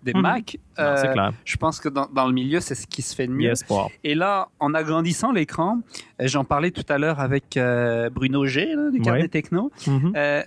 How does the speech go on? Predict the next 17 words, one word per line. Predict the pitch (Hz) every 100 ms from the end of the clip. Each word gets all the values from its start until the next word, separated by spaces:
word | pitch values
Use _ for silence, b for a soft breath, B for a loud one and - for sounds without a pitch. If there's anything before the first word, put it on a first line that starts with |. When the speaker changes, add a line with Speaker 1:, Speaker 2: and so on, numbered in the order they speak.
| -
Speaker 1:
c'est | - 160
ce | -
que, | - 165 165 -
euh, | 143 135 131 131 127 127 - -
promettait, | - 170 170 - 190 202 214 -
euh, | 135 127
Windows | 127 147 156 170 185 151
avec | 135 135 -
le, | 127 123 127 123
euh, | 120 117 131 -
Microsoft, | 139 131 139 156 -
avec | 127
le | 131
Microsoft | 139 135 143 127 156
Surface, | - 139 165 156 247 -
là, | 214 233 -
Speaker 2:
Oui. | 110 104